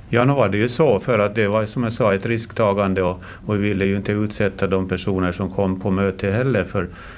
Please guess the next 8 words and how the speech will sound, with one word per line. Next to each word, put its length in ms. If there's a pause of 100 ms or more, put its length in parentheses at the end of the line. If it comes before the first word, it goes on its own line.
(160)
för 260
att 200
bli 260
liksom 540
uthängda 540
i, 60
i, 540
i, 100